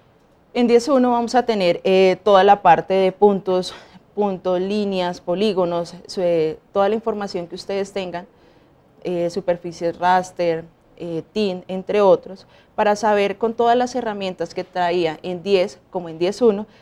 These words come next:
saber, eh, unos nuevos análisis como cuáles son los impactos de un edificio propuesto en las diferentes vistas existentes,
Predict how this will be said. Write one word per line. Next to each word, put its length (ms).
saber, 520
eh, 560
unos 180
nuevos 260
análisis 440
como 240
cuáles 260
son 140
los 160
impactos 640
de 120
un 80
edificio 440
propuesto 440
en 40
las 140
diferentes 580
vistas 300
existentes, 800